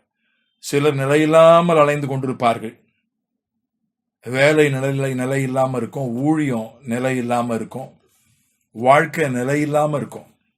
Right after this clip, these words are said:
செட்டில்டு லைஃபா இருக்காது,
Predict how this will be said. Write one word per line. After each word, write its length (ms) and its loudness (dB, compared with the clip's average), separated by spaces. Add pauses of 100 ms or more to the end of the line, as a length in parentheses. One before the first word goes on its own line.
(920)
செட்டில்டு 760 -2 (920)
லைஃபா 360 -2
இருக்காது, 360 -8